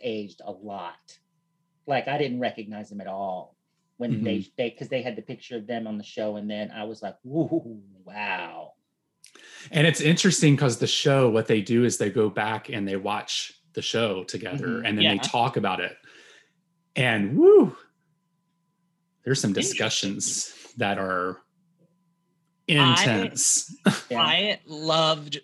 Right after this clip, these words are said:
Speaker 3: The Real World as a child, and I remember being very, it was the first place that I literally saw different kinds of gay men
Speaker 1: Mm-hmm.
Speaker 3: and was like, "Oh my God, you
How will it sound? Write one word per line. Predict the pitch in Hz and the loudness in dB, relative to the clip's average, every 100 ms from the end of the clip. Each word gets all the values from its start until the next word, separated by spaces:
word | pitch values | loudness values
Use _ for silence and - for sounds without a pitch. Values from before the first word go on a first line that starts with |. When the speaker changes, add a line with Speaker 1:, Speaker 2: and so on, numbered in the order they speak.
| 147 | -8
Speaker 3:
The | 156 | -6
Real | 147 143 | -2 -4
World | 147 151 151 143 | -4 -2 0 -2
as | 123 135 | -6 -12
a | 131 | -8
child, | 135 131 139 143 160 - _ _ _ _ _ - | -4 0 2 0 -4 -10 _ _ _ _ _ -4
and | 165 156 151 | -2 -2 -4
I | 147 | -2
remember | 151 156 151 147 | -2 -2 -8 -8
being | 147 147 147 | -10 -10 -10
very, | 135 135 143 143 147 143 143 139 _ _ _ _ _ _ _ _ _ _ _ _ _ _ _ | -12 -4 -2 -2 -2 -2 -4 -6 _ _ _ _ _ _ _ _ _ _ _ _ _ _ _
it | 208 | 0
was | 202 208 | 2 2
the | 214 | 0
first | 202 - 190 196 - - | -2 -4 -2 0 -2 -4
place | 196 180 131 135 - - - | -2 0 0 0 0 0 -2
that | 160 | -2
I | 147 143 | -2 0
literally | 147 147 139 143 | -2 -2 -2 -4
saw | 139 - 127 135 135 131 131 - 135 | -2 -2 0 2 2 2 0 -4 -6
different | 143 143 151 143 | -4 -4 -6 -6
kinds | - 135 139 131 | -4 -2 -2 -4
of | 127 123 | -10 -10
gay | 120 143 | -4 -4
men | 139 127 123 156 269 381 392 _ _ 131 | -2 -2 -2 -2 -2 -6 -8 _ _ -14
Speaker 1:
Mm-hmm. | 123 117 113 - _ - | -8 -8 -8 -14 _ -2
Speaker 3:
and | 175 160 151 147 143 143 131 - 139 | 0 2 4 2 0 -4 -6 -6 -4
was | 151 156 | -4 0
like, | 147 143 - | 2 2 0
"Oh | 180 | 2
my | 165 | 2
God, | 165 170 156 | 2 2 0
you | 143 156 | -2 -12